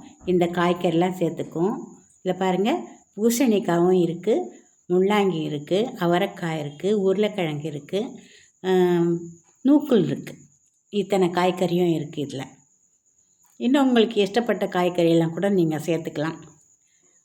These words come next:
இப்போ கொஞ்சம் பூண்டு தட்டி வச்சுருக்கேன், அதை போட்டுக்கலாம். இதில் மிளகாய் பொடி, மிள-, மஞ்சள் பொடி எல்லாம் நான் போட்டேன், அது வந்து ஸ்கிப் ஆயிடுச்சு. இப்போ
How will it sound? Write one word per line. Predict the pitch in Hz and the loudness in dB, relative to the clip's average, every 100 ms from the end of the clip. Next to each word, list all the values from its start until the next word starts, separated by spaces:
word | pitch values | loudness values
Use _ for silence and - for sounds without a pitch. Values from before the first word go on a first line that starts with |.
| _ _ _ _ _ _ _ _ | _ _ _ _ _ _ _ _
இப்போ | 202 190 254 277 - - _ | -10 -2 -2 -2 -10 -20 _
கொஞ்சம் | - 185 185 | -4 0 0
பூண்டு | 185 240 226 - | 2 4 4 2
தட்டி | 165 165 | -4 -2
வச்சுருக்கேன், | 156 151 147 202 170 | -2 -2 -2 0 0
அதை | 165 | -2
போட்டுக்கலாம். | 165 143 - 147 160 170 170 - _ _ | -4 -6 -6 -4 -4 -4 -10 -20 _ _
இதில் | 202 208 202 | -4 0 2
மிளகாய் | 220 262 277 262 | 2 2 0 0
பொடி, | 220 233 233 233 | 0 2 2 0
மிள-, | 208 208 208 202 | 0 0 0 0
மஞ்சள் | 208 220 254 | 2 2 0
பொடி | 262 202 208 | 0 2 4
எல்லாம் | 202 220 214 | 4 2 2
நான் | 185 214 | -2 0
போட்டேன், | 214 214 185 196 | -2 0 -2 -2
அது | 196 196 175 | 0 0 2
வந்து | 170 175 247 | 2 0 -2
ஸ்கிப் | 240 - 254 - | -2 -4 -4 0
ஆயிடுச்சு. | 254 160 147 151 - - _ _ _ _ _ _ _ _ _ | 0 0 -2 -6 -6 -14 _ _ _ _ _ _ _ _ _
இப்போ | 220 214 | -6 0